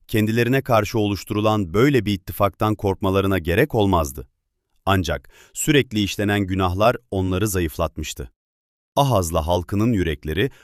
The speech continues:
öfkeli Allah'ın yargısının beklentisiyle rüzgarda sallanan orman ağaçları gibi titremeye başladı. Yeşaya yedi, ayet iki. Bu kriz sırasında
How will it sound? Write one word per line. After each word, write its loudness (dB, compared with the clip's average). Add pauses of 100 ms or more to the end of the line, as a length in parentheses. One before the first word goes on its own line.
(180)
öfkeli 2
Allah'ın 2
yargısının 0
beklentisiyle 0 (300)
rüzgarda 2
sallanan -2
orman 0
ağaçları 0
gibi -4
titremeye -4
başladı. -8 (680)
Yeşaya -2
yedi, -2 (360)
ayet 2
iki. -12 (840)
Bu 0
kriz 0
sırasında 0